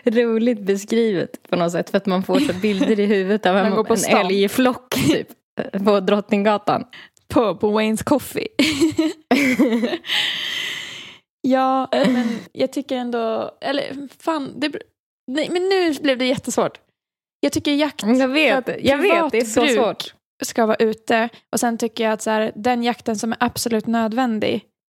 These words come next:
Speaker 2: eh, kan få vara inne. <laughs>
Speaker 1: Mm.
Speaker 2: Men inte det som, alltså, jakt som är för skojs skull eller typ för att privatpersoner ska ha och äta, för att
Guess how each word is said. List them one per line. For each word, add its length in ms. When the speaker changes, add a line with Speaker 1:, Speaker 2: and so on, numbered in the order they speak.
Speaker 2:
eh, 240
kan 240
få 100
vara 140
inne. 440
<laughs> 40
Speaker 1:
Mm. 300
Speaker 2:
Men 420
inte 300
det 220
som, 260
alltså, 180
jakt 440
som 200
är 220
för 140
skojs 380
skull 420
eller 200
typ 320
för 260
att 260
privatpersoner 840
ska 380
ha 140
och 80
äta, 400
för 140
att 200